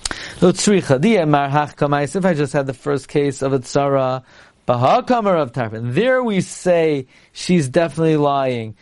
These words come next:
Mishum de tzara de gufa, because you experience physical pain from your co-wife. Avachamois by mother-in-law, the tzara mili da alma, it's just a general pain.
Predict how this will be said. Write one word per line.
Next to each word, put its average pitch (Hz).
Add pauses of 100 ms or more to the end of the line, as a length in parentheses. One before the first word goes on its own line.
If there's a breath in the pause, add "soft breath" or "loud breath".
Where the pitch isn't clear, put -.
(200 soft breath)
Mishum 151
de 147
tzara 185
de 151
gufa, 175 (300 soft breath)
because 147
you 160
experience 175 (500 soft breath)
physical 175
pain 202
from 151
your 139
co-wife. 107 (240 loud breath)
Avachamois 156
by 156
mother-in-law, 170
the 127
tzara 175
mili 170
da 131
alma, 147
it's -
just 165
a 143
general 131
pain. 151